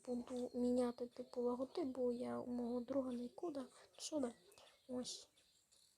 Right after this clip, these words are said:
Почти. Ну. Скопірував. Скопірував. Ось. Так ж. Ось.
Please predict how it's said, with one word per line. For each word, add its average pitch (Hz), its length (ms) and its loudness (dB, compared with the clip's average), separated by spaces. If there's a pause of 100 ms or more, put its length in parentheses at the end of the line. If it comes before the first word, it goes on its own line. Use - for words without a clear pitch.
(460)
Почти. - 480 -6 (1080)
Ну. 254 340 0 (1080)
Скопірував. - 880 -8 (460)
Скопірував. 254 720 0 (560)
Ось. 269 320 -4 (120)
Так - 220 -2
ж. - 200 -14 (880)
Ось. 254 280 -8